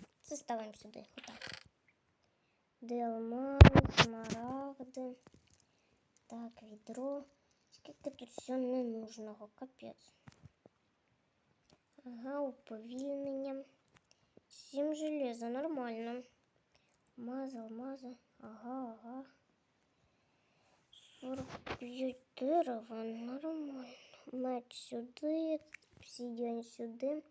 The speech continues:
Дерево хай тут буде. Отак, цукор, борщ сюди, картоплю сюди. Що, що ти візьму щось? Все. Час. Так, і отак.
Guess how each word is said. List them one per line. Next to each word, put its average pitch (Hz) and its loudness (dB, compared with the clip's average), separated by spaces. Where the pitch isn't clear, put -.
Дерево 240 -4
хай 233 -6
тут 262 -4
буде. 247 -6
Отак, 262 -4
цукор, 294 0
борщ - -4
сюди, - -14
картоплю - -2
сюди. - 6
Що, 254 2
що 277 0
ти 240 -8
візьму 196 0
щось? - -8
Все. 294 0
Час. 202 -12
Так, 294 -4
і 247 -6
отак. - -16